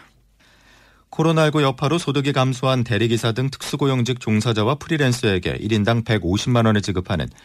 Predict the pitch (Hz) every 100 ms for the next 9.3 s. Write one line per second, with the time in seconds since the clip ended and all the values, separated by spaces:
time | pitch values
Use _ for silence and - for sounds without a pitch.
0 | - 95 104 - 120 120 104 120 123 110
1 | 113 76 92 117 113 113 107 107 110 -
2 | 104 113 95 90 - 92 85 101 90 87
3 | 73 - 98 92 69 58 67 - - -
4 | - - - 107 110 160 165 151 139 139
5 | 143 - 143 131 117 101 131 131 123 120
6 | 131 127 101 101 117 123 - 120 107 78
7 | - 92 107 123 123 113 - - 107 113
8 | 90 - 135 139 139 - - 131 127 110
9 | 117 123